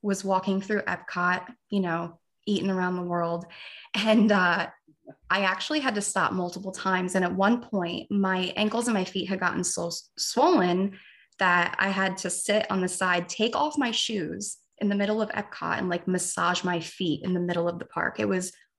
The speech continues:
mortifying. People were staring at me and it was uncomfortable physically because it, you know, it didn't feel good. But then also the humiliation that I felt,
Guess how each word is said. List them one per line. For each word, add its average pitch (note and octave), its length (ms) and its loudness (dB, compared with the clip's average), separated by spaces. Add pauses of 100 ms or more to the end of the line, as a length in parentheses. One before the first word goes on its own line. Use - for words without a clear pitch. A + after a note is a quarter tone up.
(120)
mortifying. F#3+ 1000 2 (400)
People F#3 260 -4
were F3 100 0
staring A3+ 420 2
at G#3 180 2
me G3+ 400 0
and F3+ 440 -2 (760)
it A#3+ 160 2
was G#3 460 2 (580)
uncomfortable G3+ 840 2
physically G#3 680 -2
because G#3+ 460 -2 (320)
it, - 340 -6
you A3 120 2
know, F3+ 180 2
it F#3+ 140 -2 (140)
didn't A3+ 260 4
feel D4+ 180 4
good. F3+ 340 2 (400)
But - 140 0
then G#3 200 2
also F#3 760 -2
the F#3 140 -4
humiliation F3 920 0
that E3+ 120 -2
I F3 160 -2
felt, - 460 -2